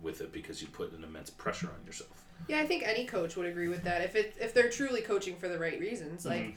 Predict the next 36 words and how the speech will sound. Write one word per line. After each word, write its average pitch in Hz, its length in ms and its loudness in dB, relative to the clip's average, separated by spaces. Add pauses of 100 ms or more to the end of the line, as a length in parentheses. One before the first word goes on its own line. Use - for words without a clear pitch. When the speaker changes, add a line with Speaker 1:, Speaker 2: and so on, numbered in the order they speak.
(340)
Speaker 2:
you 214 80 2
know, 214 60 6
you're 220 200 4
coaching 269 480 6
to 185 460 2 (300)
help 240 400 4
someone 214 480 0
else 180 360 -2
get 175 200 -4
to 185 80 -8
where 185 140 0
they 185 120 0
need 170 200 -6
to 175 80 -10
be, 180 280 -6
so 180 400 0 (320)
you 202 160 -2
are - 160 4
putting 175 240 0
that 160 180 -2
pressure 180 320 -2
on 160 140 -2
yourself 170 540 -2
to 226 220 -6
help 180 220 0
them 170 160 -4
get 208 260 -4
there. 101 200 -4
Like, 196 220 -2
yeah, 269 180 6
they 214 140 4
can 208 240 -2
do 175 280 -4
so 170 240 -4
much, 180 380 -2
but 160 260 0